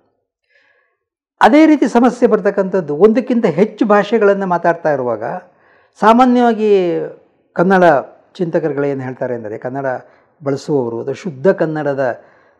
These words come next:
ಪ್ರತಿಪಾದಕರೇನು ಹೇಳ್ತಾರೆ ಅಂದರೆ, ಮಿಕ್ಸೆಡ್ ಭಾಷೆಯನ್ನು ಬಳಸ್ತಾರೆ, ಚೌಚೌ ಭಾಷೆಯನ್ನು ಬಳಸ್ತಾರೆ. ಅಂದರೆ ಕನ್ನಡ ಮಾತಾಡ್ತಾ ಇರ್ತಾರೆ, ಇದ್ದಕ್ಕಿದ್ದಾಗೆ ತಮಿಳು ಪದಗಳನ್ನು ಅಥವಾ ತೆಲುಗು ಪದಗಳನ್ನು ಅಥವಾ ಇಂಗ್ಲೀಷ್ ಪದಗಳನ್ನು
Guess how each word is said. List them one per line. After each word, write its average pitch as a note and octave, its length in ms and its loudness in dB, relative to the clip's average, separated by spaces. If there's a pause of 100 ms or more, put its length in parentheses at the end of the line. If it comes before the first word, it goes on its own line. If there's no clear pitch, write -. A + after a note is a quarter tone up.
(120)
ಪ್ರತಿಪಾದಕರೇನು D3+ 720 -2
ಹೇಳ್ತಾರೆ A#2 340 -10
ಅಂದರೆ, A2+ 440 -18 (1120)
ಮಿಕ್ಸೆಡ್ G#3 640 2
ಭಾಷೆಯನ್ನು D#3+ 420 0
ಬಳಸ್ತಾರೆ, G#2+ 680 -12 (600)
ಚೌಚೌ A3 400 6
ಭಾಷೆಯನ್ನು E3 480 0
ಬಳಸ್ತಾರೆ. G#2+ 640 -12 (520)
ಅಂದರೆ G#3 240 4
ಕನ್ನಡ G3 300 2
ಮಾತಾಡ್ತಾ F3+ 580 2
ಇರ್ತಾರೆ, D#3 360 -2
ಇದ್ದಕ್ಕಿದ್ದಾಗೆ C#3 460 -6
ತಮಿಳು C3+ 360 -6
ಪದಗಳನ್ನು A#2 720 -10 (1120)
ಅಥವಾ A#2 640 -8
ತೆಲುಗು C3+ 280 -2
ಪದಗಳನ್ನು A2 720 -12
ಅಥವಾ B2 260 -14
ಇಂಗ್ಲೀಷ್ C#3 380 -4
ಪದಗಳನ್ನು A2 880 -14